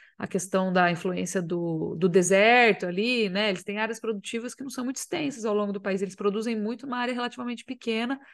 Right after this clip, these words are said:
quando compra-, ca-, comparada à nossa ineficiência aqui. A gente tem corrido atrás dessa ineficiência, claro, mas é bem diferente, né?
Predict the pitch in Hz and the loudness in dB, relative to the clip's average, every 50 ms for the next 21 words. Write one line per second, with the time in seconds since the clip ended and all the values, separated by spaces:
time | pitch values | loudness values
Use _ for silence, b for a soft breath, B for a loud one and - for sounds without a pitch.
0 | B B B B B B B - - 233 240 247 285 277 - 262 262 - - 262 | B B B B B B B 2 4 4 6 4 2 -2 -2 -4 -4 0 2 4
1 | 254 240 - - - 240 240 233 233 - - - - - 240 226 233 254 226 208 | 4 4 2 0 2 4 4 4 4 0 -14 -8 0 0 2 4 6 4 6 6
2 | 214 220 226 240 240 247 247 247 - 247 247 262 254 - - - - - 247 247 | 6 6 4 4 0 -2 -2 -4 -6 -8 -8 -8 -8 -10 -10 -6 -4 -2 -2 -2
3 | 240 - 285 285 - 240 220 220 220 B B B B B B - 349 285 247 226 | -2 -4 -6 -6 -4 -6 -6 -6 -8 B B B B B B 0 4 4 4 4
4 | - 262 214 247 233 254 226 262 294 302 302 262 247 247 233 202 214 208 - 196 | 4 4 6 6 6 6 6 6 4 6 6 6 6 6 6 4 2 2 2 -4
5 | 190 190 - - - 196 196 214 233 226 - - - - 196 220 262 269 262 - | -4 -4 -6 -8 -4 -2 0 0 0 -2 -4 -6 -2 2 2 2 2 0 -4 -10
6 | - _ _ _ _ _ _ _ _ - - 190 202 202 202 208 185 214 214 220 | -14 _ _ _ _ _ _ _ _ -6 0 4 4 6 6 6 6 6 2 2
7 | 220 - - 339 427 403 285 240 214 - - 190 180 190 202 208 202 | 2 0 -2 0 2 2 2 2 0 -2 -6 -6 -4 -4 -4 -4 -8